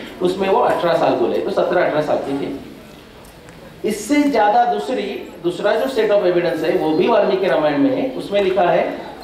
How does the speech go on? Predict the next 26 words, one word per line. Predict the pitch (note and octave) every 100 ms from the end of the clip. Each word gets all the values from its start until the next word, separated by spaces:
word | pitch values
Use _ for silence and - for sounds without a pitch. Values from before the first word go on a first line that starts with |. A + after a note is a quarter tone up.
| - - - - - D#3+ D#3 D3+
ये | D#3+ E3+
सीता | D#3 E3+ F3 G3
बताती | F3 E3 D#3+ C#3
है | - -
उसमें, | - - - - - - D#3 - -
कि | F#3 G3+
राम, | D3+ E3 F#3 -
राम | E3+ F3 G3
की | G#3
आयु | F#3 F#3 F#3
पच्चीस | F3+ F3+ F3
साल | E3+ -
की | D#3
थी | - C#3 C#3 - - -
और | D3 D3
मेरी | C#3 D3 F3+ F#3
आयु | - D#3+ F3
अठारह | D3+ - E3+
साल | E3 C#3+
की | C#3+ C#3
थी | B2+ C3+ - - - -
जब | F3+
हम | F#3 D#3+ E3
वनवास | C3 B2+ B2
को | B2 D3
निकले। | C#3 C#3 A#2